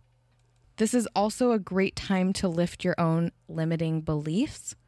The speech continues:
or recognize that you might be the one who's been in your own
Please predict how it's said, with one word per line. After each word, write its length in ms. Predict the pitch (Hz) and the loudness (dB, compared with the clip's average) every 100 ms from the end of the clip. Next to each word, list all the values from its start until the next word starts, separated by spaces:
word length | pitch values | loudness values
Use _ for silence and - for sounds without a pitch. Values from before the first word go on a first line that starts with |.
| _ _ - | _ _ -4
or 180 | 190 175 | 0 2
recognize 800 | 180 196 226 185 185 175 175 175 | 2 0 0 0 0 0 0 -2
that 180 | 160 160 | -4 -4
you 320 | 151 165 233 | -2 2 2
might 340 | 220 196 185 - | 4 2 -2 -2
be 140 | 180 | 0
the 140 | 165 | 0
one 400 | 151 147 160 233 | 0 -2 0 0
who's 260 | 240 196 165 | 0 -2 -4
been 380 | 147 170 170 170 | -2 0 0 0
in 260 | 160 156 | 0 0
your 180 | 151 147 - | 0 -2 -4
own 360 | 151 147 151 | -4 -4 -6